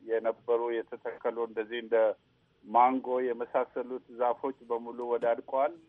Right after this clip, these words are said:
መንገዱም ደግሞ በዛፍ ቅርንጫፎች አሁን ተሸፍኖ አንዳንድ መንገዶች እንዳውም ተዘግቷል። አሁን ወጥቼ ነው የተመለስኩት ወደ ቤት እና መብራት የለም።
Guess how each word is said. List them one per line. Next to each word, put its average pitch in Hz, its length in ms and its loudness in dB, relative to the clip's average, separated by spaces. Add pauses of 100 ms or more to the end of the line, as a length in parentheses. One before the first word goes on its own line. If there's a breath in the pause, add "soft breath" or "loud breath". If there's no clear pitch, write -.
(480)
መንገዱም 120 520 -4
ደግሞ 123 260 -6 (160)
በዛፍ 131 720 0 (240)
ቅርንጫፎች 135 720 -10 (100)
አሁን 135 240 -4
ተሸፍኖ 143 520 -8
አንዳንድ 151 420 4
መንገዶች 139 520 -6
እንዳውም 135 320 -4
ተዘግቷል። 123 640 -8
አሁን 110 240 -10
ወጥቼ 113 480 -12
ነው 101 120 -14
የተመለስኩት 95 720 -14
ወደ 104 220 -8
ቤት 160 260 -10
እና 113 180 -2 (440)
መብራት 107 560 6
የለም። 120 400 -6